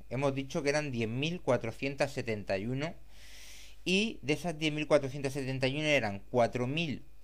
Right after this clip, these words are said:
ochocientos noventa y cuatro muertos en combate en, de tripulación, ciento cincuenta y dos oficiales muertos, veintiséis comandantes y dos generales,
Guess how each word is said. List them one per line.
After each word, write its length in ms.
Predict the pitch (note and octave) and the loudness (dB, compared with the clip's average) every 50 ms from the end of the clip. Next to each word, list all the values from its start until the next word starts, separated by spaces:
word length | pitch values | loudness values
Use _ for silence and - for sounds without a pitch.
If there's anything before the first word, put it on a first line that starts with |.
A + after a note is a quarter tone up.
| - - - - | -14 -14 -10 -4
ochocientos 760 | - C3 B2 C3 - A2+ - - D#3 D#3 D#3 D#3 C3+ B2 B2+ | -2 -2 0 0 -2 -4 -2 0 0 0 0 0 0 -2 -2
noventa 400 | A#2 A2+ A2+ G#2+ A2+ G#2+ F#2+ - | -2 -2 -2 -2 -4 -4 -4 -6
y 60 | A2 | -4
cuatro 500 | G#2 A#2+ C3+ C#3 C#3 C3 G#2+ F#2 F2 D2+ D2 F#2 - - - - - | 2 6 6 6 6 6 0 -4 -6 -8 -10 -12 -12 -14 -14 -14 -10
muertos 800 | G#2+ A2 A#2 C3 C#3+ D3 C#3+ C3 C3 - - F2 - - - - | -6 -2 2 6 6 6 6 4 2 -4 -6 -6 -6 -8 -10 -8
en 140 | A2+ A2 G#2 | -8 -6 -4
combate 640 | - G2+ G2+ G#2 A#2+ B2+ A#2 - F#2 E2 D2+ - - - - - - - - - - - - | -4 -4 0 2 2 2 2 0 -4 -8 -8 -10 -14 -14 -14 -14 -14 -14 -14 -14 -14 -12 -8
en, 440 | G2+ G2+ G2+ G2 G2 F#2+ F#2 F#2+ G2+ | -6 -4 -4 -2 -4 -4 -4 -4 -4
de 80 | A#2 | -4
tripulación, 880 | G#2+ G#2 A2 G#2+ F2+ G2+ G#2+ G2+ G2 - - C3 C3 C3+ D3+ F3 G3+ - - - - - - - - - - - - - - - - - - - | -4 -4 -4 -4 -2 0 2 2 0 0 0 -2 0 0 -2 -4 -8 -10 -12 -14 -14 -14 -14 -14 -14 -14 -14 -14 -14 -14 -14 -14 -14 -14 -14 -14
ciento 440 | - - - D3+ E3+ E3+ E3 - D#3 | -8 -2 2 2 2 2 2 -2 -4
cincuenta 440 | B2+ C#3+ C3+ B2 - B2 A#2+ - - B2 | -4 -4 -2 0 0 0 0 0 -2 2
y 20 | |
dos 220 | B2 C#3+ D3 C3+ | 2 2 2 2
oficiales 500 | C3+ A2 - A2+ - - C3+ C3+ B2+ A#2+ | -2 -6 -6 -6 -2 2 4 4 4 4
muertos, 720 | A2 G#2+ A2+ A#2+ C3 C#3 C#3 - - F#3 G3+ G#3+ - - - - - - - - - - - - - - - - - - - - - - - - - - - - - - | 0 -2 -2 0 0 -2 -2 -2 -4 -6 -6 -6 -10 -12 -14 -14 -14 -14 -14 -14 -14 -14 -14 -14 -12 -12 -12 -12 -14 -14 -14 -14 -14 -14 -14 -14 -14 -14 -14 -14 -12 -8
veintiséis 640 | A2 A2 B2 B2+ B2+ B2+ C3 A#2+ - - D#3+ D3+ | -2 2 4 4 4 2 -2 -4 -2 0 0 0
comandantes 1000 | D#3 - D#3 C#3 B2 A#2+ B2 B2 C#3 D3 D#3+ D#3+ - - F#3+ G3+ - - - - - - - - - | 0 0 0 0 0 0 0 2 2 0 0 0 -2 -2 -2 -2 -4 -8 -12 -14 -14 -14 -14 -12 -8
y 120 | - G#2+ A2 | -4 0 2
dos 180 | B2+ C3 C3 | 2 2 2
generales, 800 | C3 B2 A2 G2+ F#2+ E2+ F2+ F2 F2 E2 D#2+ D#2 - - - | 2 0 0 0 0 0 0 0 0 -2 -6 -10 -12 -12 -12